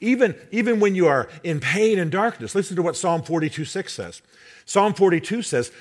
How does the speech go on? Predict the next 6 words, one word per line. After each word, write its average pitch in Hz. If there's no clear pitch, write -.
"My 156
soul 143
is 160
downcast 156
within 185
me. 92